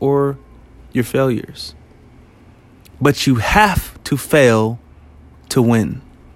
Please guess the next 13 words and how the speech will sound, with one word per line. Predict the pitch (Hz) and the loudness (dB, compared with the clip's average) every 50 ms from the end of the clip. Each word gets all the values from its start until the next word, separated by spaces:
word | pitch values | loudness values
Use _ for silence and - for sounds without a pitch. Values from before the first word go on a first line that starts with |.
| - - - - - - - - - - _ _ _ - - - - - - - - - _ _ - _ _ _ _ - _ - - _ _ _ _ - _ _ _ _ - - _ _ _ _ _ _ _ _ _ - - _ _ _ _ _ _ _ _ _ - - - _ | -20 -20 -20 -20 -20 -20 -20 -20 -20 -20 _ _ _ -20 -20 -20 -20 -20 -20 -20 -20 -20 _ _ -20 _ _ _ _ -20 _ -20 -20 _ _ _ _ -20 _ _ _ _ -20 -20 _ _ _ _ _ _ _ _ _ -20 -20 _ _ _ _ _ _ _ _ _ -20 -20 -10 _
You | - 135 139 | 0 2 2
have | 165 170 170 - | 2 2 0 0
to | - 143 | -2 0
know | 143 147 147 143 | 2 4 4 4
what | 135 120 110 110 - | 4 2 0 -2 0
both | - 131 143 151 143 - | 2 2 2 2 0 -2
sides | - - - 147 143 139 135 131 127 131 - - - | -8 -6 -2 -2 0 0 0 0 -2 -4 -6 -10 -8
feel | - - 135 135 123 | -4 -2 0 0 0
like. | 110 95 73 67 - - - - - - - _ - _ _ _ - - _ _ - _ _ _ _ _ _ _ _ _ _ _ _ - - _ - _ _ _ _ _ - _ _ _ _ _ | 0 -2 -4 -6 -8 -12 -14 -18 -20 -20 -20 _ -20 _ _ _ -20 -20 _ _ -20 _ _ _ _ _ _ _ _ _ _ _ _ -20 -20 _ -20 _ _ _ _ _ -20 _ _ _ _ _
That | 98 113 123 113 85 | 0 2 2 4 4
way | 107 120 117 110 110 | 4 4 4 4 4
you | 110 110 113 113 | 2 2 2 2
will | 113 110 110 107 104 110 120 | 2 2 2 0 0 -2 -6